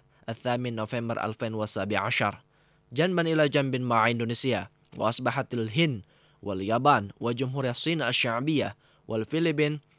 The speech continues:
وبنغلاديش منتخبة لأعضاء في المجلس التنفيذي لمنظمة اليونسكو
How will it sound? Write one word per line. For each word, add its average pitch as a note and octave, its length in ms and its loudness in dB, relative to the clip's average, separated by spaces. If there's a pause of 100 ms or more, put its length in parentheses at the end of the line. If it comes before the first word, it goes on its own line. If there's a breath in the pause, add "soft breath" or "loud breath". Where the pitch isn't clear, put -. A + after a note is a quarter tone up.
(160)
وبنغلاديش C3 840 2 (220 soft breath)
منتخبة C#3 720 4 (320 soft breath)
لأعضاء C3+ 880 6 (220)
في D#3 120 0
المجلس C3 640 -2
التنفيذي B2+ 880 0
لمنظمة B2+ 840 0
اليونسكو A#2+ 840 0